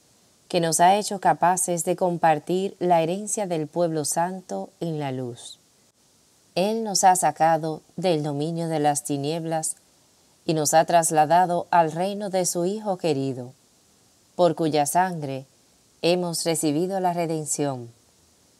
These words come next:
el perdón de los pecados. Quédate con nosotros, Señor. Aleluya. Porque ya es tarde. Aleluya. Oremos.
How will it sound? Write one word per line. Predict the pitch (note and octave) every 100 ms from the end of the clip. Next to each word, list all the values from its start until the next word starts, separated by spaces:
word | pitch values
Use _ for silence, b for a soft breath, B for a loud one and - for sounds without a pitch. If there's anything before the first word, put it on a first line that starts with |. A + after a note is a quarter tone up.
| _
el | - E3+ D#3
perdón | D#3 C#3+ C#3 E3+ F3+
de | E3+
los | D#3+ D3+
pecados. | - C3+ C#3 C3+ B2+ A#2+ - - _ _ _ _ _ _ _ _ _ _ _ _ _ _ _ -
Quédate | F#3 G3 F#3+ F#3+
con | F3+ E3
nosotros, | D#3 C#3 E3 E3 D#3+ D3+
Señor. | - C3+ C3+ D#3+ F3+ _ _ _ _ _ -
Aleluya. | F3+ D#3 C#3 C3 B2 A#2 A2+ _ _ _ _ _ _ _ _ _ _
Porque | - E3 C#3+ D3+
ya | C3+ D3
es | C#3+ -
tarde. | D3+ F3 F3+ F3+ F3 _ _ _ _ _ _
Aleluya. | - E3+ D#3 C#3 C3+ B2+ A#2 A2+ _ _ _ _ _ _ _ _ _ -
Oremos. | F3 D#3+ D3+ C3+ B2 -